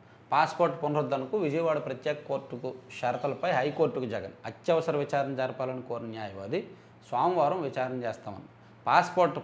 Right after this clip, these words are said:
పునరుద్ధరణ, రెన్యువల్ వ్యవహారంలో నిరభ్యంతర పత్రం ఇచ్చేందుకు ఎంపీ, ఎమ్మెల్యేల కేసులను విచారించే విజయవాడలోని ప్రత్యేక న్యాయస్థానం ఈ నెల ఐదున కఠిన షరతులు విధించిందంటూ మాజీ సీఎం జగన్ అత్యవసరంగా హైకోర్టు తలుపు తట్టారంట.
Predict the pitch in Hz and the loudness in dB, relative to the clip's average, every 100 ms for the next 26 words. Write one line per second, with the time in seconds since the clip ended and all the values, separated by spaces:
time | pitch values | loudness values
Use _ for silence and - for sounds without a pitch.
0 | - 139 165 151 131 117 90 113 151 175 | -2 2 4 4 2 0 -2 0 2 2
1 | 180 151 143 123 117 113 139 180 147 175 | 2 4 4 2 -2 -2 -2 0 2 2
2 | 165 175 170 160 156 151 151 139 127 156 | 4 2 2 2 0 0 -2 -2 -2 -2
3 | 139 117 185 156 131 170 185 180 143 151 | -2 -2 0 0 0 0 0 0 -2 0
4 | 156 156 139 - 147 147 156 139 127 156 | 2 2 2 0 -4 -2 -4 -4 0 2
5 | 147 135 131 120 160 180 160 147 139 143 | 2 0 -2 -2 0 4 4 2 -2 -6
6 | 175 - - - - 123 127 220 202 180 | -10 -18 -20 -20 -10 -10 4 8 8 6
7 | 165 147 - 151 202 160 147 170 160 175 | 2 2 0 0 4 4 6 6 6 6
8 | 185 - 151 147 214 202 175 165 180 151 | 0 2 2 2 0 4 4 4 2 2
9 | 143 165 - 147 135 131 170 147 170 175 | 2 0 0 -2 0 -2 0 2 2 2
10 | 165 156 127 131 151 127 113 - 170 165 | 0 -2 -2 -2 0 -2 -2 0 2 2
11 | 143 160 139 147 160 - 151 143 - 139 | 0 0 0 2 0 2 -2 -2 0 0
12 | 147 143 131 | 2 0 -2